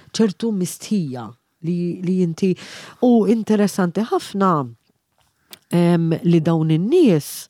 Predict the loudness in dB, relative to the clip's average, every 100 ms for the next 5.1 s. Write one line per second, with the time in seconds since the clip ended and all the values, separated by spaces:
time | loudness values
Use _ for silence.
0 | _ -20 -20 -20 -20 -2 2 2 0 -2
1 | 0 0 0 -4 -10 _ -8 0 2 2
2 | 0 -2 -4 -4 -6 -6 -4 -2 -2 -8
3 | -14 _ _ _ _ _ _ 0 2 2
4 | -2 -4 -10 -18 _ _ -6 -4 -4 -4